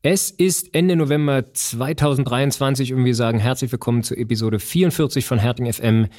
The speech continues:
der Podcast für Recht, Technologie und Medien. Zu Gast heute ist Jamal Mukabari, Gründer von Bonify und MyWage. Und mit ihm werden wir heute über die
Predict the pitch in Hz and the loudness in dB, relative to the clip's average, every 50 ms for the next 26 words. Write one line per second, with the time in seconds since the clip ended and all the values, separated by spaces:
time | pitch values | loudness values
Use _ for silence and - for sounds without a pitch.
0 | - _ _ - _ - 131 131 110 - - 120 117 - - 110 98 - - - | -18 _ _ -4 _ 2 2 2 0 0 -2 -2 -2 -2 -2 -2 -2 -2 -2 0
1 | - 113 101 95 104 104 - - - - - 127 117 - 127 117 113 101 107 110 | 2 2 2 2 2 -2 -2 -4 -8 -4 -2 -2 0 2 0 0 0 0 0 0
2 | 107 95 95 - - - - - _ _ - 147 151 135 - - 123 117 131 160 | 0 0 -2 -6 -14 -20 -20 -20 _ _ -2 -2 0 0 -2 -2 0 2 2 4
3 | 202 208 175 131 113 101 92 92 92 - - _ - - 151 131 170 175 - - | 4 4 4 4 2 2 0 -2 -6 -10 -14 _ -6 -4 -2 0 0 -2 -2 0
4 | - 151 190 214 - 196 170 160 143 - - - 135 135 135 135 131 131 127 127 | 0 0 0 0 0 0 0 0 -2 -2 -2 -2 0 0 2 2 2 2 2 2
5 | 127 123 123 123 113 - 110 101 107 123 151 180 185 214 240 240 226 - 131 135 | 2 0 0 0 -2 -2 -4 -2 -2 -2 -2 -2 0 0 0 0 0 0 0 0
6 | 131 127 120 - - 113 101 101 101 101 - 98 95 104 160 190 196 165 - - | 2 2 0 0 -2 -2 -2 -2 -2 -4 -6 -4 -2 0 2 2 2 2 0 -2
7 | 156 147 143 139 - - 110 104 92 - - - 113 107 117 156 185 196 185 180 | -2 0 0 0 -2 -2 -2 -4 -4 -6 -6 -4 -2 -2 0 0 2 2 2 2
8 | 175 170 170 170 - - 160 135 123 127 123 - 147 143 143 139 131 123 123 120 | 2 2 0 -2 -4 -4 -4 -2 -2 -2 -2 -2 -2 0 0 0 0 0 0 0
9 | 120 123 120 110 104 110 113 - 120 113 113 107 110 104 101 107 104 101 95 | 0 0 0 2 2 0 0 0 -2 -2 0 0 0 0 2 2 0 0 0